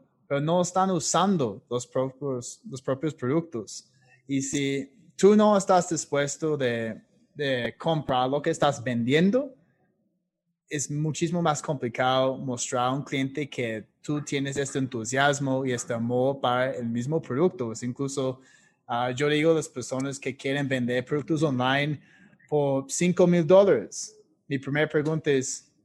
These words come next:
¿tú has comprado un producto de cinco mil dólares de otra persona online? Y la mayoría, no, no, nunca. Pues, entonces, ¿cuánto has pagado para comprar un producto online? Dos-, doscientos, trescientos dólares. Ok, no.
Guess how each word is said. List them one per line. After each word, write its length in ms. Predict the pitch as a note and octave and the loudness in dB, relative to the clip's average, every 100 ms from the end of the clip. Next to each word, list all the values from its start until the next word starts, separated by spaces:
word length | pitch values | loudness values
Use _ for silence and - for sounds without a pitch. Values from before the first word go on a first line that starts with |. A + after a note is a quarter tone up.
| _ - | _ -2
¿tú 140 | E3 | 4
has 180 | F#3 F#3+ | 4 4
comprado 600 | F3 C#3 - C3 C#3+ F3 | -2 -4 0 2 4 2
un 160 | F3+ C#3+ | 0 -4
producto 340 | C3+ C3 D#3+ | -2 -2 -2
de 120 | C#3 | -4
cinco 280 | - C3+ D3+ | -2 -4 -4
mil 160 | D3 B2+ | -4 -2
dólares 600 | B2 D3 G#3+ - - - | -2 -2 -4 -6 -12 -4
de 140 | B2+ | 0
otra 220 | C3+ C3+ D3+ | 0 0 -6
persona 380 | D#3 D3+ E3 | -4 -2 -2
online? 380 | C#3+ B2+ D#3 A#3 - _ _ _ _ _ _ _ _ _ _ | -2 0 0 -2 -6 _ _ _ _ _ _ _ _ _ _
Y 240 | - D3 D3+ - | -6 -4 -4 -6
la 80 | D3+ | -4
mayoría, 540 | D3 C#3 E3 F#3+ A#3+ A3 | -2 4 8 10 10 8
no, 400 | G3+ B3 C4+ B3 | 6 6 6 6
no, 220 | A#3+ A3+ | 6 6
nunca. 440 | G#3 A#3 F#3+ C3+ | 6 6 4 2
Pues, 280 | C3+ C#3 - | 2 -2 -2
entonces, 400 | C#3 C#3 D3 C#3+ | -6 -4 -6 -2
¿cuánto 280 | D#3+ D#3 E3+ | -2 2 2
has 120 | E3 | 2
pagado 440 | C#3+ B2+ C3 C#3+ | 0 2 4 4
para 280 | C#3+ C#3 C3 | 2 0 0
comprar 320 | C3 B2+ C3 | -2 -2 0
un 80 | C3+ | 0
producto 260 | C3 C#3 D3 | -2 -4 -2
online? 380 | B2 B2+ A2 - _ _ _ _ _ _ _ _ C3 | -2 -2 -4 -8 _ _ _ _ _ _ _ _ -4
Dos-, 500 | C#3 D3+ - - - D#3 B2+ | 0 0 0 -8 -4 -4 -4
doscientos, 500 | D3 C#3 C#3+ C#3 C#3+ | -6 -6 -4 -4 -4
trescientos 500 | C#3+ D3 C#3 C3+ C3 | -4 -4 -2 -4 -6
dólares. 560 | A#2+ C3 C#3 E3 G3+ - C#3 | -2 -2 0 -4 -6 -14 -14
Ok, 160 | C3 C#3 C#3+ | -6 -4 -2
no. 360 | F#3 D3 G#2+ | -2 -4 -6